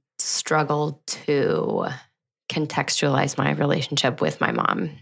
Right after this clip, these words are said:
because I loved talking to her in the first episode.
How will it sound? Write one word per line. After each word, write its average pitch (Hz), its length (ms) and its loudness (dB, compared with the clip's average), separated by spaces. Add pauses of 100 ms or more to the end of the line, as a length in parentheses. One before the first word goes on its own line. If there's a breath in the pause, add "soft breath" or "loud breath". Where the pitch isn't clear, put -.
(220)
because 139 880 0 (1300)
I 160 80 4
loved 147 600 4
talking 139 360 2
to 151 60 4
her 143 140 2
in 151 100 4
the 143 80 2
first 139 300 2
episode. - 520 0